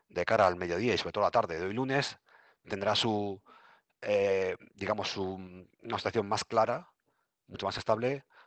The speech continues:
a partir de mañana martes. Un ambiente mucho más anticiclónico, altas presiones y además también subirán las temperaturas. Llegaremos a máximas por encima de veinte grados, con ausencia de lluvia y grandes claros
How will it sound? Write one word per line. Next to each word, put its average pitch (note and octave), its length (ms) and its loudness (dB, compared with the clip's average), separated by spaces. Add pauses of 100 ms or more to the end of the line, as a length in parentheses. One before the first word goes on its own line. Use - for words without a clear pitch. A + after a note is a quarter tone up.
(160)
a - 100 -2
partir G2 300 0
de F#2+ 80 0
mañana E2+ 240 0
martes. - 440 -4 (520)
Un F2+ 100 -6
ambiente F2+ 300 -4
mucho F#2 160 -6
más F2 100 -4
anticiclónico, D#3+ 840 2
altas - 200 -4
presiones D#3 680 2 (360)
y F2+ 80 -4
además F#2 200 2
también G2 180 0
subirán F#2 240 2
las F#2+ 100 -2
temperaturas. D#2+ 640 -6 (560)
Llegaremos F2+ 420 0
a F#2 40 -6
máximas C3 560 -2 (140)
por E2+ 120 -4
encima G2+ 220 -2
de F2+ 60 2
veinte G2 180 -2
grados, C3+ 480 2 (460)
con E2+ 320 -6
ausencia F#2+ 380 0
de F2 60 -2
lluvia D#2+ 200 -4
y D#2+ 40 -4
grandes G2 240 0
claros B2 400 4